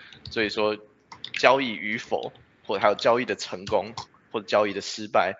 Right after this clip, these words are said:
都会影响到这个球队未来卖出的价值。所以他们在做这个交易的时候会做特别深，深的考虑这样子。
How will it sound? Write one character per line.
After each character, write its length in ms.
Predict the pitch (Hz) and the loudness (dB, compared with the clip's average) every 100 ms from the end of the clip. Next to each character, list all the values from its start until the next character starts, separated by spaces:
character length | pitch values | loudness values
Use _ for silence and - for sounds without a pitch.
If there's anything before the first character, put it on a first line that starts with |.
| - | -6
都 100 | - | 0
会 100 | 117 | 0
影 80 | 107 | 0
响 180 | 110 95 | -4 -2
到 140 | 98 | -2
这 120 | 95 104 | -2 -4
个 120 | 90 - - | -6 -10 -12
球 280 | - 95 | -8 -6
队 200 | 90 110 | -4 -2
未 220 | 92 104 87 | 0 0 0
来 180 | 73 | 0
卖 220 | 85 101 90 | -2 -2 -2
出 180 | - | -6
的 100 | 90 | -12
价 300 | 82 107 - - | -8 -6 -6 -8
值。 300 | - - 139 _ - _ - | -14 -14 -20 _ -20 _ -10
所 140 | 107 | -6
以 80 | 98 _ | -6 _
他 140 | - 113 | -4 -4
们 120 | 107 | 2
在 180 | 113 104 | 2 2
做 180 | 107 | 0
这 120 | 101 107 | -4 -4
个 60 | |
交 180 | 104 95 | -2 -2
易 40 | |
的 60 | 92 | -2
时 100 | 90 | -8
候 60 | 90 | -10
会 100 | 87 | -10
做 320 | 95 80 - | -8 -10 -12
特 160 | - 85 | -12 -10
别 200 | 76 76 - _ _ | -10 -12 -16 _ _
深， 200 | - 95 - | -12 -10 -8
深 200 | - 90 | -6 -6
的 60 | |
考 240 | - - - | -6 -6 -6
虑 140 | - - | -12 -12
这 100 | - | -12
样 160 | - | -12
子。 200 | - - | -18 -20